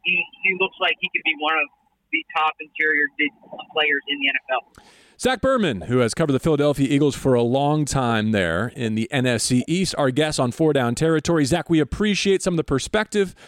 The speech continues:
Speaker 2: uh, for the opposing team in this matchup, and we're looking forward to the showdown between the last two N F C champions this Sunday at SoFi. Take care. Have a good rest of your week.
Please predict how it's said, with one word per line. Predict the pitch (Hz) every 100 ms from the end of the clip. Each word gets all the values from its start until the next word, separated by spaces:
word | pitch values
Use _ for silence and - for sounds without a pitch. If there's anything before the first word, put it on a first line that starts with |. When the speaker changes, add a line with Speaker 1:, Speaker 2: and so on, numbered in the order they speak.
| - - - _
Speaker 2:
uh, | 139
for | 151
the | 175
opposing | 220 262 202 156
team | 175 135
in | 127
this | 127
matchup, | 143 147 143 147 123
and | 120
we're | 117
looking | 123 - 117
forward | - 143 131 113
to | - 120
the | 110
showdown | - 117 117 117
between | 113 - 120
the | 104
last | 101 117 123 -
two | - - 147 80 - - _
N | 190 175
F | 143 135
C | 143 135
champions | - 123 107 92 90
this | 104 104
Sunday | - 95 101
at | 95 98
SoFi. | - 92 85 78 82
Take | 160 165
care. | 196 196
Have | 156
a |
good | 143
rest | 151 143
of | -
your | 135
week. | 104 73 -